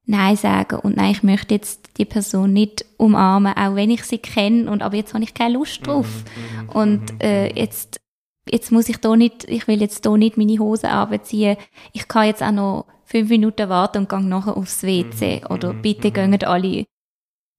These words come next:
Speaker 1: drehen doch alle um oder was auch immer. Und
Speaker 2: Absolut,
Speaker 1: ich
Speaker 2: absolut.
Speaker 1: glaub, das ist schon mega wichtig auch, dass Eltern oder in den Schulen, dass, dass die einfach die Achtsamkeit so ein bisschen mehr, ähm,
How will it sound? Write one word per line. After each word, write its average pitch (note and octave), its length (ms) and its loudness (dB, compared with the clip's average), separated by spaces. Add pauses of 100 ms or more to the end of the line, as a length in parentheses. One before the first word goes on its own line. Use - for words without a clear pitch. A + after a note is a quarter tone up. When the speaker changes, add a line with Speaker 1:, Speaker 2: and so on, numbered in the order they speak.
Speaker 1:
drehen G#3 320 -2
doch G#3 160 -8
alle G3+ 280 -2
um G#3 260 2
oder G3+ 260 -4
was G3+ 240 -2
auch G3+ 240 0
immer. F#3+ 320 2
Und F#3+ 80 -4
Speaker 2:
Absolut, G#3+ 260 -8
Speaker 1:
ich - 400 -20
Speaker 2:
absolut. - 240 -6
Speaker 1:
glaub, G#3+ 240 0
das - 160 -10
ist G#3+ 180 -6
schon A3 200 0
mega G#3+ 400 -2
wichtig A3 460 -6
auch, G3+ 220 0
dass G3 260 -6 (360)
Eltern C4+ 960 2
oder G3+ 460 -4 (260)
in G3+ 120 0
den G3 120 -2
Schulen, B3 800 4
dass, G#3 260 -2 (560)
dass - 240 -2
die G#3 420 2 (1080)
einfach A#3 260 -6
die - 180 -2
Achtsamkeit A#3 960 -2
so - 140 -6
ein - 60 -12
bisschen A3 300 4
mehr, G#3+ 420 4
ähm, G#3 340 2